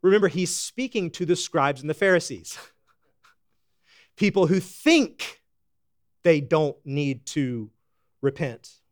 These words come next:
After all, we're gonna see that highlighted in the third parable, which we will not get to today,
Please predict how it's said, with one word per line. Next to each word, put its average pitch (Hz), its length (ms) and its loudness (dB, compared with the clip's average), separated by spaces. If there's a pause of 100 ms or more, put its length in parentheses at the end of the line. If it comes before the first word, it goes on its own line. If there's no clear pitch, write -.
(420)
After 165 300 4
all, 160 180 8
we're 156 140 4
gonna 147 180 -2
see 226 240 -2
that 156 220 0
highlighted 156 640 4
in 160 160 -4
the 143 80 -2
third 220 340 4
parable, 135 400 0
which 139 180 -4
we 139 120 -6
will 143 160 -2
not 131 160 -6
get 131 200 -6
to 147 120 -8
today, 110 400 -18